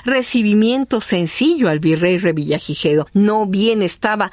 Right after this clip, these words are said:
deshaciendo el equipaje cuando ya tenía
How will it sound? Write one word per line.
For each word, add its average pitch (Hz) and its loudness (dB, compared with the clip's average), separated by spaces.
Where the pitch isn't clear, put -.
deshaciendo 285 0
el 208 0
equipaje 240 -2
cuando 262 0
ya 302 0
tenía 240 2